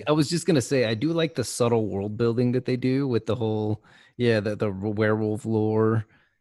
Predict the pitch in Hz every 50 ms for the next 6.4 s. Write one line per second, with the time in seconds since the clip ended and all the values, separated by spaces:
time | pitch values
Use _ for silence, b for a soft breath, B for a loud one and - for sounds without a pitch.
0 | b _ - 110 104 101 101 98 107 113 107 123 123 120 120 120 110 110 - -
1 | 113 98 117 113 - - - 123 113 110 110 104 98 - 104 101 107 107 110 110
2 | 117 113 B B B - 131 127 127 165 - - 370 392 370 - 196 175 170 165
3 | - - 127 113 123 120 107 - - - B B B B - - 170 139 135 -
4 | - - 151 165 156 - - 156 175 160 - 151 143 156 208 208 185 165 - 127
5 | 110 - 127 127 113 95 95 - - - 110 101 95 104 107 _ - - - -
6 | 160 165 156 131 110 - -